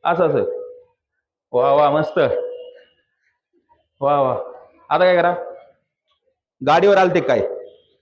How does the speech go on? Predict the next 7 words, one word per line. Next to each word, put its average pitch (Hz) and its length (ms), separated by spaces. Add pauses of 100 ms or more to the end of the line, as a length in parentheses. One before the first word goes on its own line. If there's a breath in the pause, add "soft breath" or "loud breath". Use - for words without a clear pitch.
(1400)
अरे, 160 120
तुम्ही 196 180
सर 208 160
गाडीवर 214 320
आलते 208 240
का? 147 160 (1600)
ओके, 180 320